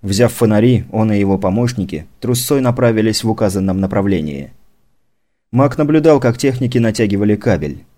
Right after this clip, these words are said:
Один за другим мимо него проходили воины в снаряжении с картой и компасом.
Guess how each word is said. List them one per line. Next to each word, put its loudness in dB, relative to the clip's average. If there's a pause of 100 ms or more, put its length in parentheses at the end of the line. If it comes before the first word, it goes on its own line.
(120)
Один 2
за 4
другим 0
мимо 2
него 2
проходили -2
воины 2
в -8
снаряжении -4 (160)
с -12
картой -2
и -4
компасом. -6